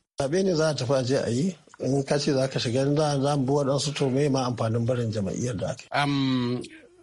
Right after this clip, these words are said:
Speaker 2: yana da wuya jam'iyya ɗaya ta cinye dukkan jihohin Najeriya talatin da shida. Waɗanne jihohi ne kake da imanin za ka ci a zaɓe mai zuwa?
Speaker 1: A jihohin nan na Arewa babu inda ba za mu ci ashirin da biyar cikin ɗari ba.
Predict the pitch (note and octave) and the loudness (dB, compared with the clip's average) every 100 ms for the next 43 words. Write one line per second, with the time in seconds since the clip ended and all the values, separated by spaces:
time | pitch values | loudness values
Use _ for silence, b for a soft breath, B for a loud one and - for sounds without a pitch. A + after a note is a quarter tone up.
0 | - D#3 D3+ G3+ C#3 B2+ C3+ B2 A2+ C3+ | -10 -2 0 2 0 0 0 0 -2 -2
1 | A2+ B2 A2 A2 - B2+ A#2 G#2+ - E3 | -2 -4 -4 -6 -2 0 0 -2 -2 -4
2 | - A2 G#2 G#2 G#2+ G#2 F#2 G2+ G#2 G2 | -4 -4 -4 -4 -4 -4 -4 -4 -4 -4
3 | F#2+ - G2+ F#2+ - G2+ F#2 G2 G#2+ B2 | -6 -6 -6 -6 -6 -6 -6 -4 -2 -2
4 | C3 C#3 C#3 F3 F3+ F#3+ D3+ - C3 B2 | 0 0 0 0 2 0 -2 -4 -4 -4
5 | G#2+ G#2 G2+ A#2+ B2+ B2 G2+ G#2+ G2+ - | -4 -6 -4 -2 0 -2 -2 -4 -6 -8
6 | F#2+ F2+ F#2 F2 G2 G2 F#2 F2+ F2+ _ | -8 -8 -8 -8 -6 -6 -6 -8 -12 _
7 | - - - D3 A#2 B2+ B2 B2+ C3 A#2 | -20 -16 -6 -4 -2 0 0 0 0 0
8 | A#2 - B2 A#2 A#2 A#2+ A#2+ - - B2 | 0 0 0 0 0 0 -2 -4 -4 -4
9 | A#2+ A2+ - B2+ A#2+ G#2+ G2+ G#2+ A#2 - | -2 -2 -2 -2 0 -2 -2 -2 -2 -4
10 | - A#2 A#2 - A#2 G#2+ A#2 A2+ G2+ E2 | -2 0 0 -2 -4 -2 -2 -2 -2 -2
11 | F#2+ - - G#2+ - - - - | -2 -2 -2 -4 -4 -6 -8 -10